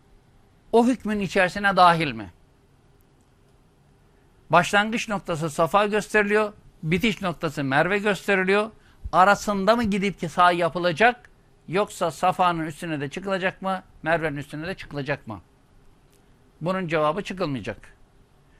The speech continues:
Başlangıç noktası Safa'dır. Onun önünden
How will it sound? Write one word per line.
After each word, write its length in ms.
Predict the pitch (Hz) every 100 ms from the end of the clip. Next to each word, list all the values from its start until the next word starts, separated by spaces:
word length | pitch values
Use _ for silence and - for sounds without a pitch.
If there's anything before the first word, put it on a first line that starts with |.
| _ 160
Başlangıç 600 | 170 - 180 170 151 160
noktası 540 | 143 143 135 131 117
Safa'dır. 760 | - - 151 170 185 185 214 202 - _ _ _ - - _
Onun 440 | 160 190 220 196 - - -
önünden 640 | 165 170 160 143 156 180